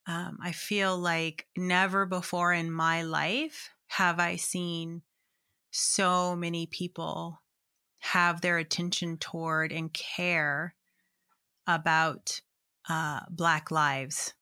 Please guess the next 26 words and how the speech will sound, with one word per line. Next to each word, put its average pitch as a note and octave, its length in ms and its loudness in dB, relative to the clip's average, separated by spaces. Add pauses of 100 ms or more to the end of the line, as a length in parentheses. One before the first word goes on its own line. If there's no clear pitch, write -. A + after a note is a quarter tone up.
(180)
And F#3 100 0
that's F3 260 2
amazing. E3+ 1000 -2 (240)
And F3+ 100 0
it D#3+ 100 -4
makes E3+ 300 -2
me F3 80 -2
hopeful. D#3 800 -4 (500)
Uh, E3+ 220 2 (200)
and F3 140 4
I F3 120 4
also, F3 600 2
I E3+ 140 0
don't E3+ 260 4
believe E3 400 0
ever E3 220 2
in E3 80 2
my D#3+ 100 0
life D#3 200 0
have F3 140 -2
felt E3 220 -2
the F3+ 80 -2
country E3+ 320 -2
be E3 140 -2
so E3 180 -2
fragile. D#3+ 720 -4